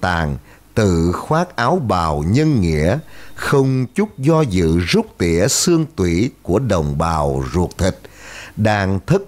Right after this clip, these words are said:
cơ, thất sở lăn lóc trên các vỉa hè đường phố.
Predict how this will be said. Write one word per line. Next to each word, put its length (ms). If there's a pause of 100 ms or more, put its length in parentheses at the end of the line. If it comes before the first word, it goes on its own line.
cơ, 380 (460)
thất 240
sở 480 (140)
lăn 480
lóc 380
trên 380
các 260
vỉa 160
hè 520
đường 360
phố. 500